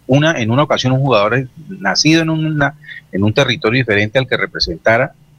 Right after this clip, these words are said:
podría representar a esa selección. Lo que no, eh, podría era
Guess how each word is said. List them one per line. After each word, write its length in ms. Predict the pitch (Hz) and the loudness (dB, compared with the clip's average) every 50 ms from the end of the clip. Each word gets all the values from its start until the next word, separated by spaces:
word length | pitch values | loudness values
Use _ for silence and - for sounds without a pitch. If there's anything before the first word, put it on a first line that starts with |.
| _ - | _ -2
podría 520 | 104 98 95 95 107 123 156 175 165 143 | -2 0 0 0 2 2 2 2 2 0
representar 640 | 123 104 - 110 104 - 90 82 - 104 110 113 - - _ - _ _ - | 0 -2 -4 -8 -10 -12 -10 -4 0 0 0 0 0 -8 _ -20 _ _ 0
a 100 | 117 113 | 2 2
esa 160 | 107 113 120 | 2 0 -2
selección. 480 | - - 90 80 80 - 170 156 139 113 | -2 -2 -4 -4 -2 0 2 2 2 0
Lo 100 | 92 - | -2 -6
que 120 | 90 85 | -8 -8
no, 240 | 87 90 95 107 113 | -4 -4 -2 0 0
eh, 80 | 120 | -2
podría 480 | - - 135 135 131 131 131 131 127 127 | -2 0 0 0 2 2 2 2 2 0
era 260 | 127 127 131 - - | 2 0 0 -2 -4